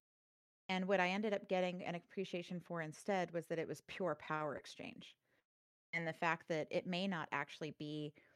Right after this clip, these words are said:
kinky or fetish in the sense that we think about with, you know, fetish being the definition of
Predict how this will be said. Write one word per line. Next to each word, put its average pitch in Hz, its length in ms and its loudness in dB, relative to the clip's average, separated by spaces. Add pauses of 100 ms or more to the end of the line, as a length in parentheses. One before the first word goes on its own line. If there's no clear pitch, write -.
(580)
kinky 170 320 0
or 151 140 2
fetish 139 520 0
in 165 100 -2
the 156 80 -2
sense 151 400 -4
that 147 200 2 (100)
we 165 160 -2
think 160 240 -4
about 147 360 0
with, 147 160 0 (180)
you 165 80 -2
know, 143 100 -2
fetish 165 360 0
being 156 200 -2
the 151 80 -4
definition 147 520 -4
of 143 120 -8